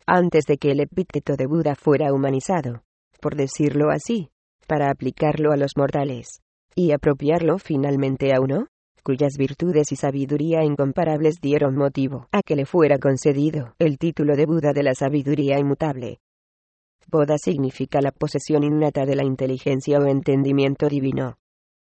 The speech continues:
Buda, la adquisición de la misma por los esfuerzos y méritos personales. Mientras que Budi es la facultad de conocer, el canal por el que el conocimiento divino llega al ego,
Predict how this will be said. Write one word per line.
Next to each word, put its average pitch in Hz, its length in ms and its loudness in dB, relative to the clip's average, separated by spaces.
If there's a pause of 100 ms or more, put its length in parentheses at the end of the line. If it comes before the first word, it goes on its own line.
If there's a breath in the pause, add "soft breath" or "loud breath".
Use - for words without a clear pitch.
(120)
Buda, 139 400 -2 (320)
la 139 160 0
adquisición 143 760 0
de 143 80 -2
la 139 100 -2
misma 139 340 0
por 151 220 -4
los 143 180 -2
esfuerzos 143 600 -2
y 135 40 0
méritos 143 440 -2
personales. 135 840 -2 (580)
Mientras 143 460 4
que - 140 -2
Budi 139 320 -2
es 139 240 2
la 160 100 -2
facultad 139 600 -4
de 151 160 -6
conocer, 139 500 0 (380)
el 151 180 2
canal 151 320 2
por 147 180 -2
el 135 140 -2
que 170 140 2
el 139 100 0
conocimiento 147 800 0
divino 139 400 -2
llega 147 360 2
al 139 120 2
ego, 131 300 0